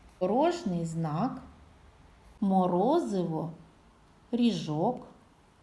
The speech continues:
шапка, клоунський ковпак,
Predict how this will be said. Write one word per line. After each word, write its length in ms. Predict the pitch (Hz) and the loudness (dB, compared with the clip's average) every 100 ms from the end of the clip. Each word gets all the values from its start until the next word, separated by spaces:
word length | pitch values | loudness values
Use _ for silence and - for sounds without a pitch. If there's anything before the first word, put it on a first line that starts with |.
| _ - | _ -20
шапка, 760 | - 165 175 220 - - 262 262 262 - - - - - - - - - | -12 -6 -4 -4 -6 -8 -8 -8 -14 -20 -20 -20 -20 -20 -20 -20 -18 -10
клоунський 1040 | 196 190 247 285 240 - - 185 175 - - | -6 -4 -2 -2 -4 -8 -12 -8 -8 -10 -4
ковпак, 800 | 339 349 - - 170 220 - | -2 -2 -6 -4 -2 -2 -4